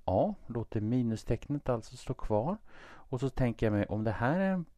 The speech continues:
bara en vanlig tvåa och multiplicerar in den så blir det två gånger elva som är tjugotvå. Två gånger minus sju a, det blir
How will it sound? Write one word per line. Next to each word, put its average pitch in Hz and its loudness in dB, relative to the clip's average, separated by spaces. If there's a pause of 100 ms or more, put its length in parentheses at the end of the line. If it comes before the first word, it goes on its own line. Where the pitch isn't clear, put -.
bara 139 2
en 135 0
vanlig 127 0
tvåa 131 -2
och - -6
multiplicerar 143 0
in 127 0
den 135 0
så - -20
blir 101 -4
det 92 -2
två 98 0
gånger 127 -2
elva 143 -2
som 107 -8
är 85 -2
tjugotvå. 90 -4 (640)
Två 131 2
gånger 113 2
minus 104 0
sju 151 0
a, 151 0
det 107 -6
blir 98 0